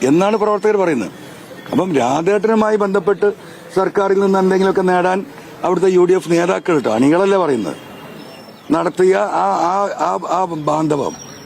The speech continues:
അതാണ് ഞാൻ ഈ പറയുന്ന നെക്സസ്. നെക്സസ് പല രീതിയിലാണ്. ചേലക്കരയിലെ നെക്സസ് എന്ന് പറയുന്നത് രാധാകൃഷ്ണനുമായിട്ടുള്ള, സഖാവ് രാധാകൃഷ്ണനുമായിട്ടുള്ള സൗഹൃദ ബന്ധം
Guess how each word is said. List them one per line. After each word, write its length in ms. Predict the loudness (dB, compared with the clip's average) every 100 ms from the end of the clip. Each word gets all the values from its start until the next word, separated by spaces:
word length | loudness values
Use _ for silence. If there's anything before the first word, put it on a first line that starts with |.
| -2
അതാണ് 240 | 0 2
ഞാൻ 200 | 2 2
ഈ 40 |
പറയുന്ന 280 | 2 2 2
നെക്സസ്. 460 | 0 0 -2 -2 -6 -8 -14 -14 -4
നെക്സസ് 360 | -4 0 2 2 -2 -2
പല 240 | 0 2 2
രീതിയിലാണ്. 540 | 2 2 2 2 -4 -10 -20 -20 -18 -16 -16 -18 -8
ചേലക്കരയിലെ 640 | -2 0 0 0 2 2 2
നെക്സസ് 260 | -2 0
എന്ന് 300 | 2 2 2
പറയുന്നത് 500 | 2 2 2 2 2 -2 -12 -18 -18 -20 -10 -4
രാധാകൃഷ്ണനുമായിട്ടുള്ള, 1080 | 0 0 -2 0 0 2 2 2 4 4 2
സഖാവ് 380 | 0 0 2 0
രാധാകൃഷ്ണനുമായിട്ടുള്ള 960 | 0 -2 0 0 2 0 0 0 -2 -8 -18 -18 -18 -6
സൗഹൃദ 400 | -2 0 0 0
ബന്ധം 460 | 0 0 -2 -2